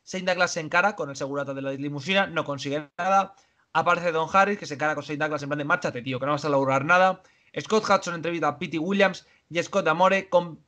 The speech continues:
Williams afirmando que es el campeón por un motivo y que va a retener el título. El combate es muy interesante, el A J Styles contra Pete Williams, ambos muestran sus talentos, ambos buscan su finisher sin éxito,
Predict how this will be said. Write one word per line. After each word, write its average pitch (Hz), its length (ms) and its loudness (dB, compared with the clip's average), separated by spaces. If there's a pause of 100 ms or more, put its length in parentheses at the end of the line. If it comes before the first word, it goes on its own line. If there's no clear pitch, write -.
(120)
Williams 190 400 0
afirmando 165 400 -2
que 180 60 -6
es 156 80 -4
el 156 80 -4
campeón 139 320 2
por 139 120 0
un 156 60 -2
motivo 170 300 2
y - 20 4
que 202 60 -2
va 175 80 6
a - 20 6
retener 143 320 0
el 123 140 -2
título. - 340 -14 (680)
El 165 120 2
combate 233 320 6
es 190 100 2
muy 190 180 0
interesante, 196 580 2
el 185 100 0
A 147 60 0
J 143 120 -2
Styles 143 220 0
contra 135 260 -6
Pete 143 160 -4
Williams, 196 520 0 (180)
ambos 156 280 0
muestran 139 200 -4
sus 135 140 -6
talentos, 196 580 4 (240)
ambos 160 320 0
buscan 143 400 -4
su 135 160 -14
finisher 143 300 -6
sin 135 320 -10
éxito, 202 560 0